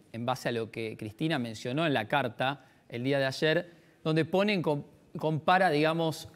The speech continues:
eh, el hecho de que en su momento Néstor era el títere de Dualde,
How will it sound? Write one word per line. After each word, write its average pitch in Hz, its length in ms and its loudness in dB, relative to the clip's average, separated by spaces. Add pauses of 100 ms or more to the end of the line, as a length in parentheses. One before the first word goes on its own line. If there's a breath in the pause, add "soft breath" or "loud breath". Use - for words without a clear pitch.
eh, 135 220 -4
el 139 160 0
hecho 156 200 0
de 143 160 2
que 143 80 -2
en 131 60 -2
su 135 100 -8
momento 135 480 0
Néstor 135 440 -2
era 123 140 -2
el 113 120 -6
títere 123 320 -2
de 123 140 0
Dualde, 135 640 2